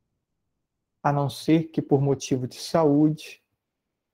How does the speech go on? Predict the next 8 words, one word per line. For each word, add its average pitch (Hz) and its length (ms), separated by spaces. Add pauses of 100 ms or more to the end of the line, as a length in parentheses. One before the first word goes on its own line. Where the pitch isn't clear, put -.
ou 156 100
falta 131 400
de 135 140
espaço - 840 (1000)
ou 196 120
outras 220 460
causas 135 560
razoáveis 151 1000